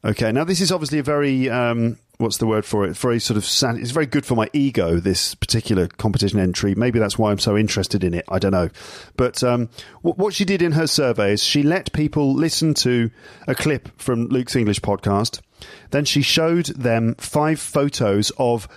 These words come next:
very handsome men, including Luke. And those are her words.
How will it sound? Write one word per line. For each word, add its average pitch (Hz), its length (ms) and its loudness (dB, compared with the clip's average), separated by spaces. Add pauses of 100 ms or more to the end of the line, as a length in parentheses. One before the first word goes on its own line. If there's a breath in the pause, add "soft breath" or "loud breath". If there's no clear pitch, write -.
very 151 380 0
handsome 147 720 0
men, 120 380 0 (160 loud breath)
including 139 520 0
Luke. 117 440 0
And 120 140 2
those 135 160 2
are 127 60 0
her 131 260 0
words. 98 560 0